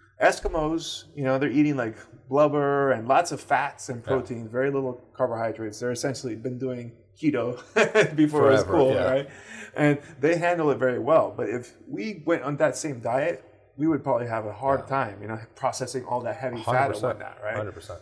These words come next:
Speaker 1: So, like, it's kind of, that's why when someone says, "Oh, I have a diet that works for everybody,"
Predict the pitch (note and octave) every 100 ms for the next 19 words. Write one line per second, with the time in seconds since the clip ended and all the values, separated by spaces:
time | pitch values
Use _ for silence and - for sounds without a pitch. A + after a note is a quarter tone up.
0 | _ - D3 C#3 C3 B2+ B2+ B2+ C3+ -
1 | E3 D3+ - - - _ D#3 D3+ D3+ C#3
2 | - D#3+ C#3+ C#3+ C3+ C#3 C3+ D3 C3+ A#2
3 | B2+ B2+ A#2 A#2+ - A#2 B2 A2 G#2